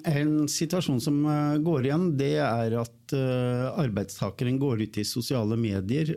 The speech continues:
for eksempel gjennom et Facebook-innlegg, med en eller annen form for kritikk eller anklage mot egen arbeidsgiver. Eh, for eksempel da i forbindelse med bygging av, eh, nytt sykehus, nedleggelse av skoler, barnehager eller lignende.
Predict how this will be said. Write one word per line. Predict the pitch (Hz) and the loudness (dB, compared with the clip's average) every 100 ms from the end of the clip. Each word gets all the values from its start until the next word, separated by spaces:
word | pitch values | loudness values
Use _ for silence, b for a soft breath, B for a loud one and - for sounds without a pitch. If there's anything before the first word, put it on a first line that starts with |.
| - | -6
for | - 117 | -4 -2
eksempel | 107 117 - 110 | -2 -4 -2 -2
gjennom | 107 110 110 113 | 0 0 0 -2
et | 113 | -4
Facebook-innlegg, | - 117 95 - 120 - - - 135 139 180 190 - B B B | -4 -4 -4 -2 -4 -6 -8 -2 0 0 -2 -6 -14 B B B
med | 165 185 | -2 0
en | 156 127 | 2 2
eller | 131 143 | 2 2
annen | 131 123 | 2 0
form | - 117 110 | 0 -2 -2
for | - | -4
kritikk | 117 - 143 - - 131 - - 131 | -6 -2 -4 -4 -4 -4 -6 -6 -2
eller | 120 127 151 | 0 0 0
anklage | 143 117 - 117 101 104 | 0 0 0 -2 0 0
mot | 123 110 | 0 0
egen | 139 104 101 110 | 0 0 0 0
arbeidsgiver. | 110 92 95 - 110 107 117 - _ B B B B B - | 0 -2 -4 -2 -2 -2 -4 -8 _ B B B B B -2
Eh, | 156 147 147 | 0 0 0
for | 143 165 | 0 -2
eksempel | 165 151 113 135 | 0 -2 0 0
da | 123 | 2
i | 113 104 | 0 0
forbindelse | 131 117 98 - | 0 0 0 0
med | 123 | 0
bygging | 117 113 104 110 110 | 0 0 0 0 0
av, | 110 107 | 0 0
eh, | 113 113 117 | 0 0 0
nytt | 117 120 - | 0 -2 -4
sykehus, | - 120 - 113 123 123 - | -2 -2 -2 -2 -2 -2 -2
nedleggelse | 123 117 110 117 113 110 | 0 0 0 0 -2 -2
av | 120 - | -4 -4
skoler, | - 131 113 107 113 113 | -2 0 0 2 0 0
barnehager | 123 113 104 104 110 107 117 120 - | 0 0 0 0 -2 0 0 -2 0
eller | 120 117 | 0 2
lignende. | 120 110 101 98 | 2 2 0 -2